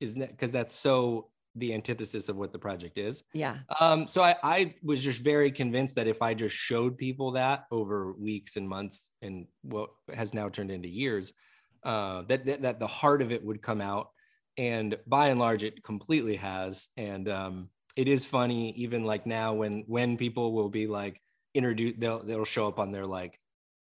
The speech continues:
Speaker 1: you know, For You page or something. Like, they don't,
Speaker 2: Yeah.
Speaker 1: they just come across it and they don't know what it is. How
Speaker 2: Yeah.
Speaker 1: the, the Bible is Funny community will kinda come in, and they're always super gentle. Like, I just, I just am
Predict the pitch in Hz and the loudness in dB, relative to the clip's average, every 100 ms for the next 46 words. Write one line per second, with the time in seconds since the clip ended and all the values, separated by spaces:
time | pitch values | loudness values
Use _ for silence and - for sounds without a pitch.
0 | _ 240 131 104 85 - 117 98 95 92 | _ -8 -6 -6 -8 -6 -6 -4 -6 -8
1 | 98 - 98 110 107 101 117 110 156 139 | -6 -4 -4 -6 -6 0 0 2 2 2
2 | 98 - - 117 104 101 113 95 - - | -2 -12 -6 -4 0 -2 -2 -6 -8 -6
3 | 110 104 95 101 92 90 101 98 87 _ | -4 -2 -4 -6 -6 -6 -6 -6 -10 _
4 | _ - 127 117 107 113 104 95 _ _ | _ 2 4 4 2 -2 -2 -6 _ _
5 | _ _ 131 101 98 - 127 117 98 - | _ _ -8 -8 -8 -4 2 2 0 2
6 | 160 151 - 120 107 101 101 107 98 - | 4 4 2 0 0 0 -2 -4 -4 -4
7 | 107 98 90 92 - 123 131 135 - 143 | -4 -4 -8 -12 -4 -2 0 -2 -2 2
8 | 147 135 - 139 131 117 117 113 117 107 | 4 4 2 -2 -4 -2 -2 0 0 0
9 | 101 101 98 123 113 - 117 107 117 - | -2 -6 -6 -4 -6 -10 -10 -4 -4 -2
10 | 117 104 92 | -4 -4 -6